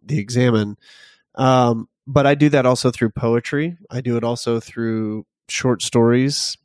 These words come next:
Um, often I'll do some serial fiction.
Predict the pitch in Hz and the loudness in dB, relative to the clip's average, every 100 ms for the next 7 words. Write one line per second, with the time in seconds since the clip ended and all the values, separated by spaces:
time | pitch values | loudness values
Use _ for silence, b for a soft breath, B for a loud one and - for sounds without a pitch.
0 | 117 110 - 107 95 101 113 107 98 110 | -20 -20 -16 -12 -6 -2 -2 -2 -2 0
1 | 120 123 120 123 113 - 110 107 120 92 | 0 2 0 -2 -8 -8 -4 -4 -6 -8
2 | 104 117 - 113 - 113 110 110 110 107 | 0 0 0 -6 -4 0 2 2 0 -4
3 | _ _ _ - 120 - 120 139 | _ _ _ -4 -4 -2 -6 -6